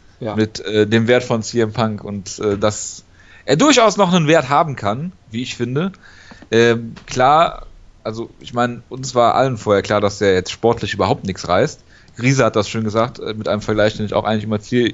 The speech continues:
Speaker 2: Ich spiele auch seit zwanzig Jahren Fußball und werd trotzdem von keinem Bundesliga-Verein verpflichtet, komischerweise.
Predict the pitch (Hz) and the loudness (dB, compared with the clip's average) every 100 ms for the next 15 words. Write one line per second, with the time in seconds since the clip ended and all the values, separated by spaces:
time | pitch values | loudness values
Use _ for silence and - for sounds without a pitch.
0 | - 110 - - - - 123 131 127 110 | -4 -4 -4 -6 -14 -2 2 4 2 -2
1 | 110 107 - 104 107 113 107 117 131 - | -2 -4 0 0 0 -6 0 4 4 0
2 | - - - 101 101 - - - 101 113 | -18 -18 -8 -8 -8 -14 -20 -20 -4 -2
3 | - 131 127 113 98 - 101 104 101 95 | 0 -2 -2 -6 -6 -6 -6 -2 -2 -2
4 | 104 104 104 98 98 95 98 110 107 127 | -8 -2 0 0 0 -2 -6 -6 -2 -2
5 | 135 - 117 110 104 98 101 117 | -4 -4 -2 2 4 4 4 2